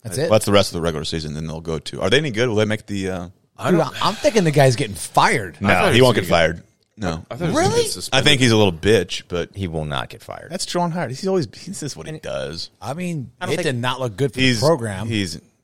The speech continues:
Speaker 3: Oh, I see it. Yeah, right.
Speaker 2: he's a
Speaker 3: Uh,
Speaker 2: knucklehead. That's what he, he's always been. He played for Michigan,
Speaker 3: Missed
Speaker 2: yeah, right?
Speaker 3: uh,
Speaker 1: Okay.
Speaker 3: suspended
Speaker 2: Fab Five.
Speaker 3: for the
Speaker 1: I
Speaker 3: regular season.
Speaker 4: And he played for the N-, or he actually played pro.
Speaker 2: Oh yeah.
Speaker 1: Yeah.
Speaker 2: He coached for Miami. He's like a player's coach at Miami when they won all those championships. He was
Speaker 3: He, yeah, he actually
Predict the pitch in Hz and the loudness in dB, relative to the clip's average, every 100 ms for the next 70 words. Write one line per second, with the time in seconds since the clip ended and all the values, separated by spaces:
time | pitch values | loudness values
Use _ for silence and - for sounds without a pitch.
0 | - 110 110 107 101 107 87 80 92 90 | -4 2 4 4 0 -2 -6 -8 -6 -4
1 | 85 113 127 110 95 87 85 80 80 _ | -2 0 4 6 4 4 0 -2 -4 _
2 | _ 110 98 101 98 87 87 113 147 139 | _ -8 -4 0 0 0 -2 -2 0 0
3 | 92 80 - 73 82 73 78 101 - - | -2 -8 -10 -8 -6 -4 -4 -6 -10 -10
4 | 92 - 120 104 107 98 82 90 76 85 | -6 -4 -6 -2 2 2 4 2 0 -4
5 | 80 76 - 78 80 78 - 73 76 76 | -10 -8 -8 -8 -12 -12 -14 -16 -18 -20
6 | _ - 98 - 98 95 92 80 95 95 | _ -16 -14 -8 -10 -8 -10 -8 -10 -12
7 | - 82 82 85 90 80 82 - 87 - | -10 -10 -10 -10 -12 -12 -14 -12 -12 -8
8 | 113 69 76 _ _ _ - 196 101 85 | -10 -10 -14 _ _ _ -4 0 2 2
9 | - _ _ _ _ - 107 - 113 - | 0 _ _ _ _ -10 -6 2 2 4
10 | 113 101 123 101 90 85 104 120 - 82 | 0 2 0 0 -4 0 2 2 0 -4
11 | 82 80 85 92 80 80 76 82 95 95 | -4 -8 -8 -8 -8 -8 -8 -8 -8 -8
12 | 78 78 76 87 87 147 _ _ _ _ | -8 -10 -8 -8 -8 -12 _ _ _ _
13 | 135 139 - 143 190 214 165 95 | -4 -2 -2 -2 -2 -2 -2 -4